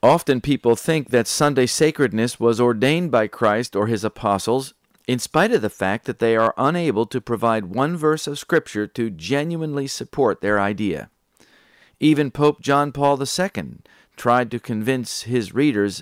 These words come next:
of this falsehood when he said in his apostolic letter Dies Domini that the Lord's Day, as Sunday was called from apostolic times,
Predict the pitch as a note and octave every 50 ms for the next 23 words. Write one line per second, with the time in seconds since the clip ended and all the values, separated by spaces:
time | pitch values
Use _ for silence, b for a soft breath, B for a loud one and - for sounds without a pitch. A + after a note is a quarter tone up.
0 | - - - A2+ G2+ G2 A2 A2 - - - B2+ C#3 D3 - - F#2 F2 E2+ -
1 | B B B B B B A#2 A#2+ B2 C3 C3 B2 - - C#3+ C3+ C3 C3 B2 A#2+
2 | B2+ A2+ A#2 C3 C#3 - - A#2 - - A#2 A2 A2 A#2 A2+ - - G2 A2+ A2
3 | G2+ G#2 G#2 G2 - F2 F2+ A2+ A#2+ A2+ G#2+ G#2 - - F#2 B2 C3 C3 A2+ F2+
4 | F2 E2+ F#2 G2 _ B B B B B B B B B A#2+ A2 - B2+ A#2+ A#2
5 | A#2 C#3 F3+ G3+ F#3 C#3+ A2 F#2+ F2+ D2+ D2 E2+ G#2+ B2 - _ - E2 E2+ E2+
6 | E2+ - - - A2+ G#2 G2+ F#2+ F#2 F#2 F2+ F2+ F#2+ F#2+ D2+ - _ - - F#2+
7 | F#2+ F#2+ - - - G2 F2 F2 F#2 A2 G#2+ - G#2 F2 F2 F#2+ G2+ - F2+ -
8 | - G#2+ F#2 F2+ F2+ F2 - - F#2+ D#2+ E2 F2+ G#2+ B2+ C3 -